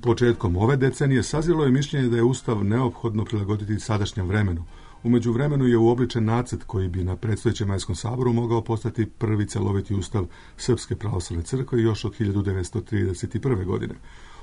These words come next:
O novinama koje on donosi, težnjama njegovih tvoraca i dilemama koje su se u vezi sa tim pojavile, za rečeno i prećutano govore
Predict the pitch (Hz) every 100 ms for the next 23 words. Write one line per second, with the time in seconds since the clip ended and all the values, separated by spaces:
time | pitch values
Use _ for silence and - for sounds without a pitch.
0 | - 113 110 120 127 101 110 104 95 92
1 | 120 110 104 - 107 107 113 92 92 85
2 | 90 - 110 120 117 123 117 120 123 123
3 | 110 - - - - 156 139 131 127 127
4 | 110 123 131 113 117 113 117 110 - -
5 | - 95 107 104 131 110 87 110 104 113
6 | 107 101 98 107 104 98